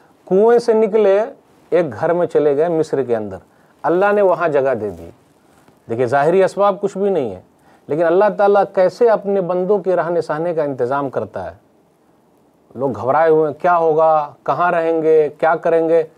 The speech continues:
अल्लाह इंतज़ाम करने वाला। आपने कोशिश करना,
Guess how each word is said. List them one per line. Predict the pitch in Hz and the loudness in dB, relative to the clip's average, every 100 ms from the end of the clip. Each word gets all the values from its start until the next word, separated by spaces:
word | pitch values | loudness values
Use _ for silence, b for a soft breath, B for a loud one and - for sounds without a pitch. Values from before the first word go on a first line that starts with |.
| _ 151 | _ 0
अल्लाह | 165 262 | 2 2
इंतज़ाम | 254 233 196 180 160 | 2 2 2 0 -2
करने | 139 139 | -4 -2
वाला। | 127 135 | -2 -2
आपने | 135 151 190 208 214 | -2 0 0 0 0
कोशिश | 170 156 156 | 0 -2 -6
करना, | - 131 127 98 | -6 -4 -4 -8